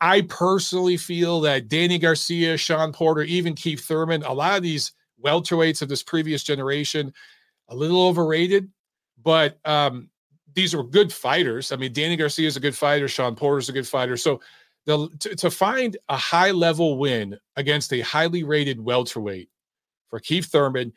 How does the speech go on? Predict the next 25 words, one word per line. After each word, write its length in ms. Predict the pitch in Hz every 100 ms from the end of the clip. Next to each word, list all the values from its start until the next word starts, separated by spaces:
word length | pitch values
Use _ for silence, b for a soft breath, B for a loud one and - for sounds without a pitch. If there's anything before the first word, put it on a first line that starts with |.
| _
you 140 | 131 165
have 100 | 180
to 80 | 175
go 120 | 170
back 260 | 151 143
five, 420 | - - 135 135 113
six 320 | - 127 -
years. 440 | 107 90 87 - - _ _ _ -
And 140 | 117
once 220 | 143 170
again, 260 | 208 180 151
I 60 |
need 140 | 139 139
to 60 |
mention, 340 | 143 139 - 104
he 120 | 113
has 140 | 120
fought 240 | - 127 117
five 340 | - 139 143
times 380 | - 135 127 113
in 180 | 131 120
six 360 | - 143 135
years, 300 | - 127 123
two 260 | - - 214
times 500 | - 156 139 135 123